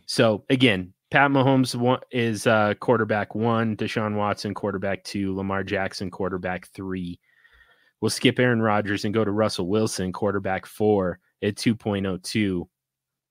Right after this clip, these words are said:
Dak Prescott, quarterback five at two point oh five. Kyler Murray is quarterback six at two point oh seven.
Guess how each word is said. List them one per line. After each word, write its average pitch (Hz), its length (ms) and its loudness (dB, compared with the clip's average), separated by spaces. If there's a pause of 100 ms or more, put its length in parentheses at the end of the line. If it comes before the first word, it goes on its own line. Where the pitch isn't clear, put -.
(520)
Dak 113 260 0
Prescott, 107 520 2
quarterback 101 520 -2
five 101 580 0
at 95 220 -8
two 107 220 -4
point 101 260 -4
oh 92 100 -4
five. 95 400 -2 (380)
Kyler 123 380 2
Murray 101 500 0 (340)
is 104 140 -2
quarterback 98 500 0
six - 400 -8
at 92 140 -4
two 98 140 -6
point 92 260 -4
oh 87 80 -6
seven. 92 500 -4